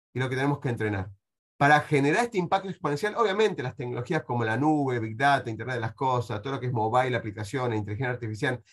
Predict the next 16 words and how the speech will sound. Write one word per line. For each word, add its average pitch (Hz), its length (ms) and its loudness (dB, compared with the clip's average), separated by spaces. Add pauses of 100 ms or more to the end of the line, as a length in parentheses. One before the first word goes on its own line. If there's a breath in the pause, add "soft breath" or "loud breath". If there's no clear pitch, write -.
(160 soft breath)
y 120 100 -2
blockchain 131 440 0
que 123 120 -4
no 117 140 0
mencionamos 117 640 -4
en 113 100 -6
esta 113 200 -6
presentación, 120 600 -2 (440)
tienen 156 260 4
mucho 160 480 2
que 104 120 -4
ver. 95 260 -4 (360)
Si 123 100 -4
estoy 185 180 4
fuera, 180 280 2
fuera 185 480 0